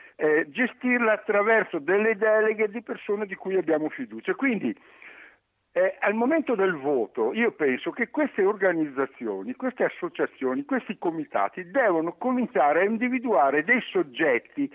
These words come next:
e fare nomi e cognomi e dire: "Per noi quelli sono quelli che risolvono i nostri problemi, che ci aiutano a realizzarli." Questo è il discorso di fondo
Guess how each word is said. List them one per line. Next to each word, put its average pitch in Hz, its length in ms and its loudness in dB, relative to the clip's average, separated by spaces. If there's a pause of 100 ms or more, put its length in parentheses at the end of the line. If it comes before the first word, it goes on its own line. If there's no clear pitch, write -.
(220)
e 208 100 0
fare 262 360 2
nomi 233 340 2
e 214 140 -2
cognomi 165 580 0
e 233 80 0
dire: 208 320 0 (280)
"Per 277 200 0
noi 254 340 2 (120)
quelli 254 520 0
sono 202 340 0
quelli 202 400 0
che 185 220 0
risolvono 170 800 2
i 160 80 -4
nostri 165 440 0
problemi, 143 580 0
che 147 140 0
ci - 180 -4
aiutano 156 640 0
a 131 80 2
realizzarli." 117 720 0
Questo 262 400 -2
è 127 60 4
il 120 80 0
discorso 120 480 -8
di 110 120 -16
fondo 135 380 -4